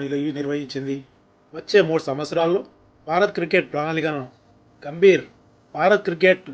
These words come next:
డెవలప్‌మెంట్ కోసం రోడ్ మ్యాప్ను రామన్ వివరించారు.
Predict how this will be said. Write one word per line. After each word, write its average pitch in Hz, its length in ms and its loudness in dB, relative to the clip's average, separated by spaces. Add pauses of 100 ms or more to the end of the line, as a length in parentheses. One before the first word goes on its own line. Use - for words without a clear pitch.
డెవలప్‌మెంట్ 156 500 -4
కోసం 147 220 -6 (500)
రోడ్ 190 220 2
మ్యాప్ను 170 280 0 (480)
రామన్ 175 380 0
వివరించారు. 139 580 -6